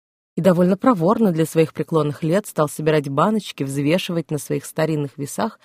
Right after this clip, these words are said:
какие-то порошочки. И вот теперь Саша стояла над почти готовым тортом для свадьбы какой-то инфлюенсерши с тучей подписчиков, которая заказала что-то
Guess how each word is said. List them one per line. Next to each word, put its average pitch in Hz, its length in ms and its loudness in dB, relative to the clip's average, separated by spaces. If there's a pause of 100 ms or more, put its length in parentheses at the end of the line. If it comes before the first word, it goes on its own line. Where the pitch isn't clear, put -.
(360)
какие-то 175 460 0
порошочки. - 720 -4 (380)
И 208 140 6
вот 269 280 6
теперь 214 380 4
Саша - 360 0
стояла 160 560 2
над 147 200 -4
почти 143 320 -4
готовым 139 520 -2
тортом 190 460 -2
для 135 120 -2
свадьбы 196 520 -2 (420)
какой-то 285 500 4
инфлюенсерши 247 1000 0 (180)
с - 140 -14
тучей - 280 -2
подписчиков, - 720 -6 (460)
которая 180 400 6
заказала 196 720 2
что-то - 460 -6